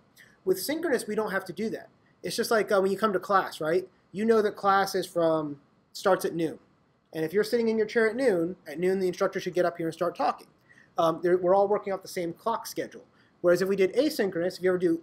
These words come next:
asynchronous learning online, they usually put up modules or discussion boards or something for you to do, and you can do it on your own time whenever you want.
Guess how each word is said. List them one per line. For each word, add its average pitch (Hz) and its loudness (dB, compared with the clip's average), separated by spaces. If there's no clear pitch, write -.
asynchronous 190 -2
learning 180 2
online, 175 0
they 170 -2
usually 185 -2
put 196 0
up 170 2
modules 180 2
or 160 0
discussion 196 -4
boards 185 0
or 160 -8
something 180 -6
for 170 -8
you 160 -6
to 151 -8
do, 226 -4
and 190 -2
you 208 -10
can 190 -12
do 190 -2
it 185 2
on 180 -2
your 175 -2
own 175 -2
time 170 -12
whenever 165 -6
you 139 -12
want. 180 -6